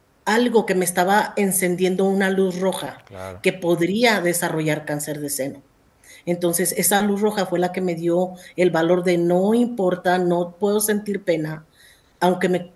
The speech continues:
Speaker 1: cause un poco de dolor el examen, yo tomé la decisión de tomar mis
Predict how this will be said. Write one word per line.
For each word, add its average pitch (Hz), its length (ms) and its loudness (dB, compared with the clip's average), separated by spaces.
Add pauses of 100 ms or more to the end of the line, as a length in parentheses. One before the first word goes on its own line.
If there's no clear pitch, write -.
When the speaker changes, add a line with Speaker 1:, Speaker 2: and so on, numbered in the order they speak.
(260)
Speaker 1:
cause 185 340 4
un 214 140 2
poco 226 260 0
de 233 100 6
dolor 196 260 4
el 196 100 0
examen, 175 580 -2 (340)
yo 180 140 0
tomé 202 200 2
la 214 100 4
decisión 196 380 0
de 185 80 0
tomar 165 320 -2
mis 196 400 0